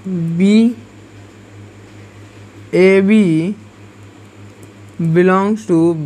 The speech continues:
B cross A। देखिए, अगर A A intersection B में है, अगर A A intersection B में है, इसका मतलब A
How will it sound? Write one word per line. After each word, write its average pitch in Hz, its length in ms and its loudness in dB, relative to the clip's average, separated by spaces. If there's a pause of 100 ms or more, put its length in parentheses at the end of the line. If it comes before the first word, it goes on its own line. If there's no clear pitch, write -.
B 175 100 0 (160)
cross 143 520 -2
A। 180 400 0 (760)
देखिए, 190 260 -2 (120)
अगर 175 380 -2 (1200)
A 175 140 2 (280)
A 196 160 2 (100)
intersection 196 800 -4
B 170 160 0
में 226 240 2
है, 135 400 -8 (580)
अगर 180 360 0 (120)
A 180 140 0 (100)
A 190 280 0
intersection 202 640 -4
B 180 160 -2
में 196 120 0
है, 214 100 2
इसका 196 220 -4
मतलब 196 400 -4
A 170 220 0